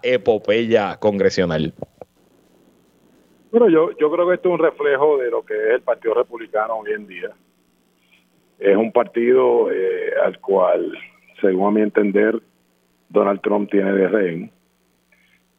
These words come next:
Speaker 2: O sea, eh, Donald Trump, sin querer, ¿verdad?, <laughs> minimizar las, las capacidades que tiene, ¿verdad?, de voltear cualquier cosa a su favor,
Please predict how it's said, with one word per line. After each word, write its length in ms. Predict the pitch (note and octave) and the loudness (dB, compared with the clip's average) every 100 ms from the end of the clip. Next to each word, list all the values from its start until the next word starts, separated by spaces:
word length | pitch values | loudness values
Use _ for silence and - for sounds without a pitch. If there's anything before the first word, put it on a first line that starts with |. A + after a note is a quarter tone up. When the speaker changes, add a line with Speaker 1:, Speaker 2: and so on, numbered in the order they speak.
| _ | _
Speaker 2:
O 20 | |
sea, 320 | B2+ C3+ A2 - | 0 2 0 -2
eh, 160 | G#2 G#2 | 0 2
Donald 300 | A#2 B2+ C#3 | 2 0 0
Trump, 420 | C#3 C#3+ D#3 B2+ - | 0 0 0 -6 -4
sin 160 | A2 | -2
querer, 280 | G#2+ G#2 A2 | 0 2 2
¿verdad?, 680 | C3 C3 A#2 G2 G2 B2+ A#2+ - - | 2 2 2 0 2 0 0 -8 -10
<laughs> 180 | - - | -10 -4
minimizar 640 | G#2 F#2+ G2 F#2 G#2+ A2+ | 0 0 0 0 0 0
las, 260 | A#2 A2+ - _ _ _ _ _ _ _ | 0 -2 -4 _ _ _ _ _ _ _
las 180 | G2+ - | -2 0
capacidades 840 | G2 F#2+ F#2 G2+ F#2+ G#2+ A#2 A2 | -2 0 -2 0 2 2 2 0
que 120 | G#2 | -2
tiene, 320 | G2 A2 A#2+ G2+ | 0 0 2 2
¿verdad?, 300 | G2 A#2 A#2 | 2 2 0
de 60 | |
voltear 360 | F#2+ F2+ G2+ F#2+ | -2 -2 -2 -2
cualquier 320 | G#2 - G2+ | -2 -4 -6
cosa 360 | - A2 - F2 - _ | -2 -4 -4 -12 -20 _
a 100 | - - | -10 -4
su 120 | G2 | 0
favor, 460 | G#2+ G2 G2+ F#2+ | 2 2 2 -2